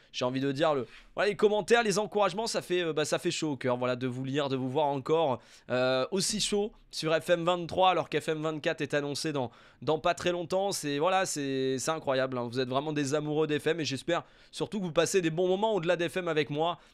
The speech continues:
tous les soirs à dix-huit heures. On n'aura pas lâché cette année. Je crois qu'on n'a raté aucun épisode à dix-huit heures, hein. Je crois que l'on n'a raté aucun épisode. En tout cas, on est bon.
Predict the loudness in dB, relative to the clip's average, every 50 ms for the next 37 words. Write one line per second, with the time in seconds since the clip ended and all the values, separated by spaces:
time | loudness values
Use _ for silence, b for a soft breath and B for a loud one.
0 | B B -8 -4 -2 -2 -2 0 2 4 4 4 2 0 -4 -6 -6 -6 -2 2
1 | 2 2 2 2 B B B B B B -2 0 2 4 4 2 2 4 4 4
2 | 4 4 2 0 0 -2 -2 -2 -4 0 2 0 0 2 -2 -2 0 0 0 0
3 | 0 -4 -4 -2 2 2 2 2 2 -4 -4 -4 -6 -4 0 0 2 2 0 -2
4 | -2 2 0 2 2 2 -2 -2 -4 -6 -6 -6 -4 -6 -4 -4 -8 -8 -8 -8
5 | -8 -4 -2 -2 -2 -2 -6 -6 -4 -4 -2 -2 -2 0 0 0 2 0 -2 -2
6 | -2 -4 -4 -4 -4 -2 -2 -2 -2 -4 -6 -4 -4 -2 -2 -4 -6 B B B
7 | B B B B 0 0 2 0 -8 -4 0 0 2 2 0 -2 _ _ _ _
8 | _ _ _ _ _ -4 -2 0 0 0 -2 -2 -6